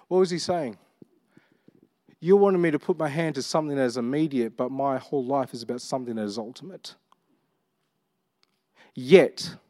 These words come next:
he takes care of the immediate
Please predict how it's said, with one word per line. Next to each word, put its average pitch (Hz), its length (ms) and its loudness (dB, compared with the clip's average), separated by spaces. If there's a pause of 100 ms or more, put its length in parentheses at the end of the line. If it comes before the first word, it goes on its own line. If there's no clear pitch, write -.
(760)
he 160 140 0
takes 139 380 2
care 180 440 6
of 117 300 0
the 110 360 2 (240)
immediate 101 640 -4